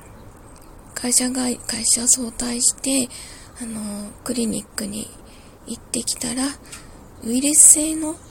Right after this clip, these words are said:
喉の風邪ということだったので、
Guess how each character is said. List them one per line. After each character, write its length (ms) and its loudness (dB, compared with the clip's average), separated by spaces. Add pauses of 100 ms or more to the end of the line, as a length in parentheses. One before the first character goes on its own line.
(140)
喉 280 -2
の 100 -6
風 360 -4
邪 20 -8
と 160 -6
い 140 -2
う 40 -6
こ 220 -8
と 160 -2
だ 100 -4
っ 60 -8
た 200 -8
の 200 -6
で、 160 0